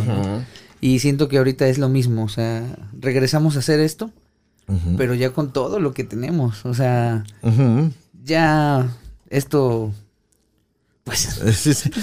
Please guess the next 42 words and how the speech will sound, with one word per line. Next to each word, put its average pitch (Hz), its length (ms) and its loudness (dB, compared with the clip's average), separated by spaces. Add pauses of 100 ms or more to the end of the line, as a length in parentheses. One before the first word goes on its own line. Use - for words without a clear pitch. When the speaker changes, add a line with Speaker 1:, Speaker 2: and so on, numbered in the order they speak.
(140)
Speaker 2:
Está - 160 -4
muy 226 120 4
tranquilo, 123 540 4
la 90 100 6
Speaker 1:
está 117 100 6
Speaker 2:
verdad. 139 260 4
Speaker 1:
muy 139 100 2
relax. 117 440 -2
Speaker 2:
Está 160 200 2
muy 202 160 4
relax 165 300 4
a 117 100 -2
todo 135 120 6
lo 139 140 4
que - 80 -2
habíamos 113 300 4
hecho 113 180 2
anteriormente. 92 720 4 (220)
Sí, - 160 0
era 101 100 6
Speaker 1:
Ujú. 95 80 4
Speaker 2:
muy 101 160 4
cabrón, 87 480 2
porque 95 240 0
era, 95 320 4 (440)
Speaker 1:
Bueno, 147 160 -4
que 120 60 6
Speaker 2:
íbamos 156 280 6
Speaker 1:
todo 110 60 2
Speaker 2:
a 98 40 2
Speaker 1:
cuesta, 104 300 4
Speaker 2:
ciegas. 101 180 -4
Speaker 1:
¿eh? - 40 -12
Que 113 100 -8
todo 151 240 -2
cuesta. 104 260 -6
Speaker 2:
No, 175 140 4
sí, 202 180 0
íbamos 202 280 4
a 131 40 2
ciegas, 110 360 4
güey. 78 140 -2